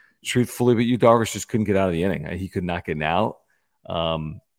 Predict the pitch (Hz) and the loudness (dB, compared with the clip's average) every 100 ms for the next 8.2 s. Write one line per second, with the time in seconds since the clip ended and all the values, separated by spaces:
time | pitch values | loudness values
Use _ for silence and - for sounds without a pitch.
0 | _ - 123 107 98 87 82 90 98 107 | _ -6 0 2 2 0 -2 -2 0 -2
1 | 131 127 76 92 92 92 92 85 - 101 | -4 -4 -4 -2 -2 -2 -2 -6 -8 -4
2 | 92 92 - 92 - 110 104 101 98 104 | -4 -4 -8 -8 -4 -2 -2 0 0 0
3 | 101 98 - 113 101 90 - 143 151 107 | -2 -6 -4 -4 -4 -6 -8 -8 -4 0
4 | 98 107 92 95 92 - 80 92 104 - | 0 0 -4 -8 -8 -6 -4 -2 -4 -8
5 | - 87 85 98 - 101 92 85 85 - | -6 -4 -2 -4 -4 -4 -4 -4 -10 -8
6 | 107 104 - 95 95 87 90 87 80 85 | -6 -6 -4 -4 -6 -8 -4 -2 -2 -2
7 | 95 - 87 92 90 92 87 85 85 - | -6 -8 -8 -8 -6 -4 -4 -4 -6 -4
8 | 107 | -4